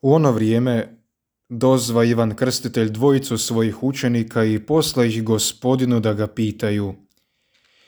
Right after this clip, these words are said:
„Jesi li ti onaj koji ima doći ili drugoga da čekamo?”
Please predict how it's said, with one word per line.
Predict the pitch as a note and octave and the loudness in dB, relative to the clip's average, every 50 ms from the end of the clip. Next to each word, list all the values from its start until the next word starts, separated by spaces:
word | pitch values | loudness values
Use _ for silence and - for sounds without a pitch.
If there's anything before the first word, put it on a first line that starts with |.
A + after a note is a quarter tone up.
| _ _ _ _ _ | _ _ _ _ _
„Jesi | - D#3+ F#3+ - - - E3+ | -2 0 0 0 2 2 2
li | D#3+ D3 C3+ B2+ A#2+ A2+ A2+ - - - - _ _ _ | 4 4 4 4 4 2 0 -2 -6 -14 -20 _ _ _
ti | - A#2+ A2+ A#2 C3 C#3 B2+ A#2 | -4 0 2 2 4 4 4 2
onaj | A2 A2 A2 G#2+ A2 A2+ B2 C3 D3 D3+ | 2 0 0 0 0 0 0 -2 -4 -6
koji | - - A2 G#2+ A2 | -8 -6 -4 -4 -2
ima | A2 G#2+ G#2+ | -2 -2 -2
doći | G#2+ A2 G#2+ G#2+ G#2 G#2 - - C3 | -2 -2 -2 -2 -2 -4 -4 -2 -2
ili | B2 A#2 G#2+ G2 G2 G2 G2 F#2+ G2+ | 0 0 0 -2 -2 -2 -4 -4 -6
drugoga | A2+ A2+ A#2 A#2 A2+ A2+ A2+ A2 A#2+ A#2+ | -4 -2 0 2 2 2 2 2 2 2
da | A2+ A#2+ | 2 0
čekamo?” | B2 - C3+ C3 C3 - C3+ C3 C3 A#2+ A#2 - _ _ | 0 -2 -4 -4 -4 -4 -4 -4 -4 -6 -8 -12 _ _